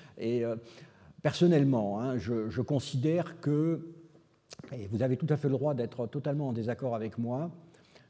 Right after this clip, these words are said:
je considère qu'on est que, si j'étais chinois, si j'habitais Pékin,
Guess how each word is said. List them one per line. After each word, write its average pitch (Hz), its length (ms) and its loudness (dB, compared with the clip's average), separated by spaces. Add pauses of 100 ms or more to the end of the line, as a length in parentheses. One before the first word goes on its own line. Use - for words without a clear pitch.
je 123 140 -2
considère 175 480 4
qu'on 151 160 4
est 160 160 4
que, 170 540 6
si - 240 2
j'étais 160 240 6
chinois, 120 500 0 (440)
si 127 220 0
j'habitais 123 440 2
Pékin, 151 480 0